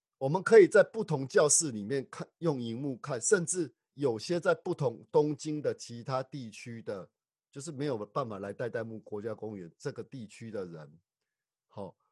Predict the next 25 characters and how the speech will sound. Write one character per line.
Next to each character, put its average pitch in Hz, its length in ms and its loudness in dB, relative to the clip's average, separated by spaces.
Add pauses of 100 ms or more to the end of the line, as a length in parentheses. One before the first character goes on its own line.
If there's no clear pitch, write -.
(180)
他 180 100 -6
们 170 120 -6
在 185 120 4
其 - 200 -4
他 147 120 0
地 147 220 -8
方， 139 340 -2 (380)
或 151 180 -2
者 120 60 -2
是 151 180 -8
说 123 580 0
他 170 120 -4
们 175 80 -2
在 185 80 6
其 - 160 -6
他 143 100 -2
地 135 140 -8
方 120 160 -8
也 101 80 -8
可 120 100 -8
以 107 120 -8
看 139 260 0
到 120 140 -2
这 120 140 -14
个， 92 220 -12